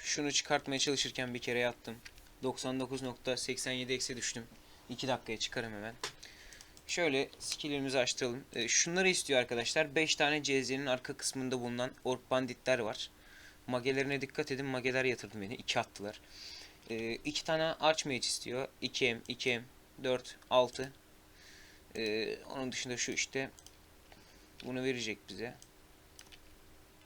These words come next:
Aa, yoksa levelden dolayı mı? Bir dakika hemen halledeyim. Evet abi geldim. Bir tane girdim hemen. Hoppa verdi. Abi hayırlı uğurlu olsun ya.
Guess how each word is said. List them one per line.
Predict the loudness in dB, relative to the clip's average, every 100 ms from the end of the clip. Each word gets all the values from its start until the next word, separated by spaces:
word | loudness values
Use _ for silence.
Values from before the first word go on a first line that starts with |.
| -20 -20 -20 -20 -6
Aa, | 0 2 4 4 2
yoksa | 2 -2 -2 -2
levelden | -2 -2 0 0 0 -2 -2
dolayı | -4 -6
mı? | -6
Bir |
dakika | -8 -8 -10
hemen | -10 -12 -10
halledeyim. | -10 -8 -10 -16 -20 -20 -20 -20 -20 -20 -4
Evet | -2 0 0
abi | -2 0
geldim. | 0 0 -2 -10 -16 -20 -18 -20 -20 -20 -20 -20 -20 -20 -20 -20 -14 -12
Bir |
tane | -4 -2 0
girdim | -2 -4 -4
hemen. | -4 -4 -8 -16 -20 -20 -20 -20 -20 -12
Hoppa | -6 -6 -4 -2 -2 0 -2 -6 -10 -8
verdi. | -2 -2 -2 -10 -16 -20 -20 -18 -16 -14 -12 -12 -14 -16 -18 -20 -20 -20 -20 -20 -20 -20 -20 -20 -14
Abi | -10 -8 -10 -12
hayırlı | -4 -4 -2 -6
uğurlu | -4 -6
olsun | -6 -8
ya. | -6 -6 -6